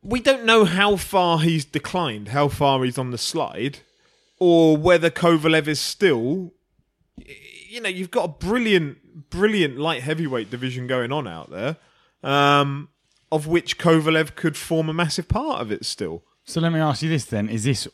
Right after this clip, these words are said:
Speaker 2: one of those situations where if Kovalev wins, it was, um,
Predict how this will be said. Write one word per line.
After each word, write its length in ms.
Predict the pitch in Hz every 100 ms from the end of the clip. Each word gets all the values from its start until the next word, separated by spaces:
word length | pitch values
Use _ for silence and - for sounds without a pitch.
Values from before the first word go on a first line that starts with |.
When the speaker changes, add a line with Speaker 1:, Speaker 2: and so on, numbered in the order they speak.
| -
Speaker 2:
one 260 | 120 127
of 100 | 123
those 260 | 101 117 113
situations 640 | 120 104 120 117 - 98
where 340 | 85 98 98 98 _ _ _ _ _
if 400 | 120 98 - - _ _ _
Kovalev 520 | - 135 104 120 110
wins, 720 | 101 123 110 98 92 95 - - _ _ _ _ _ _
it 140 | 120 101
was, 680 | 107 104 104 92 - - - _
um, 460 | 98 101 101 98